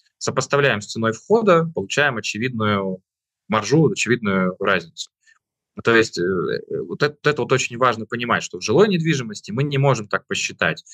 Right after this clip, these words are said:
Мы не можем посчитать, что через, э, там, три года у нас будет какая-то там ставка аренды, а, потому что ставки аренды тоже там очень сильно в жилой недвижимости могут меняться, и, э, там оцениваются объекты не исходя из мультипликаторов,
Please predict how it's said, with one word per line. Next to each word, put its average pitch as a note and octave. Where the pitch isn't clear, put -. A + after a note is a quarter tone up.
Мы A#2+
не C3+
можем B2+
посчитать, G#2+
что G2
через, F#2+
э, F#2
там, F2+
три A#2+
года G2+
у A2+
нас G#2+
будет G#2+
какая-то A2+
там F#2+
ставка -
аренды, C#3+
а, G2
потому F#2
что -
ставки -
аренды G2
тоже F#2
там F2
очень F2+
сильно E2+
в E2+
жилой F2+
недвижимости F2
могут F2
меняться, B2+
и, G2
э, F2
там A#2+
оцениваются G#2
объекты A2
не G#2+
исходя A2+
из F#2
мультипликаторов, -